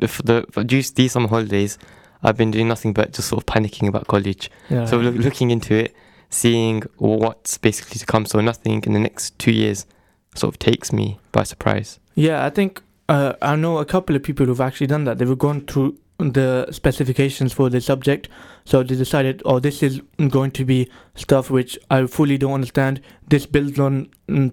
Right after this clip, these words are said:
Speaker 2: previous knowledge I already have." And generally, I think, mm, for,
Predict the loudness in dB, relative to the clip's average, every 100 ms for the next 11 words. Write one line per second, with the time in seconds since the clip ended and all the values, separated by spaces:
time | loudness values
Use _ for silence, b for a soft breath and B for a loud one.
0 | 0 2 2 2 0 0 0 0 0 -2
1 | -4 0 0 -2 B B B B B 0
2 | 2 2 -2 -8 _ _ -20 _ -6 0
3 | 0 0 0 0 0 0 -2 0 0 2
4 | -2 _ -10 -4 0 2 0